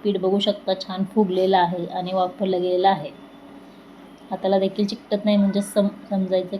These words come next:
की परफेक्ट हे पीठ तयार झालेलं आहे. आता हे कढईतून डब्बा बाहेर काढून घ्यायचा, पूर्ण थंड होऊ द्यायचा आणि एका चाकूने चक्करला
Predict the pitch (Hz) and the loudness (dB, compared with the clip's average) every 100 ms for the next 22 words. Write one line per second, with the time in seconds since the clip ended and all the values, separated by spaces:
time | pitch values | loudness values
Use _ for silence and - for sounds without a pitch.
0 | - 220 - 214 208 214 196 - 202 196 | -6 -8 2 2 4 0 -4 -2 -2 -2
1 | - 208 247 - - 175 175 175 202 175 | 0 -2 -2 -4 0 4 4 2 0 2
2 | 170 170 170 160 - - - - - - | 2 0 0 -4 -12 -18 -20 -20 -20 -20
3 | - - - - - 185 202 247 - - | -20 -20 -20 -18 -6 2 4 4 0 -16
4 | - - - 190 190 190 196 190 185 208 | -20 -14 0 2 2 0 0 2 2 2
5 | 196 190 196 196 202 202 190 190 - 220 | 0 0 0 2 0 0 -2 -4 0 6
6 | 214 233 233 233 202 214 202 190 160 160 | 8 8 8 8 10 8 8 6 2 2
7 | 185 262 - - - - - - 185 185 | 0 0 -10 -18 -18 -18 -18 -10 -6 -2
8 | 196 202 196 - 196 208 262 - - - | -2 -2 -6 0 4 4 2 -10 -8 -2
9 | 196 202 196 202 202 - 196 185 | -2 0 0 2 -2 0 0 2